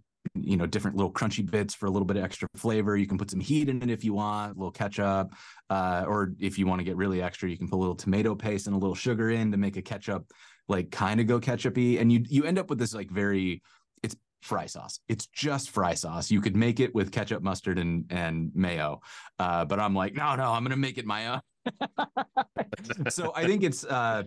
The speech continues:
but that's it. That's the whole burger, right? And, and to me, I love that, um, because it's so simple. And I think one of the things that I've learned, and I, you, you can tell me if you agree with this, but a-, as I've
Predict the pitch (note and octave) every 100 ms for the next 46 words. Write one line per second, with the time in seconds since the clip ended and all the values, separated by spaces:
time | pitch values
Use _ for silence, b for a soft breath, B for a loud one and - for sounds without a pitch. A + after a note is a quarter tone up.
0 | - D3+ D#3 G#3+ C#4+ A#2 C#3+ C#3 C3 G3
1 | F#2 F2 F#2+ A#2 B2 B2+ B2 A2+ B2+ G#3+
2 | A#2+ G#2+ F3 A#2+ F2 E2+ - - G#2 G2
3 | F#2+ F#2 D#2+ - _ _ _ _ _ -
4 | G#2+ A#2 A#2 A2+ - D#3 D3 D#3 A2 F#2
5 | E2+ B B B B - A#2 A#2 E3 F#3+
6 | D3+ A3 G3 D#3+ B2+ B2 G#2+ G#2+ G#2 A2
7 | A2+ A2+ A#2 A2 A2 G2 F2 G2 F2+ E2+
8 | F2+ E2 E2+ - F#2 F#2+ A#2+ B2 A#2+ C3
9 | C3+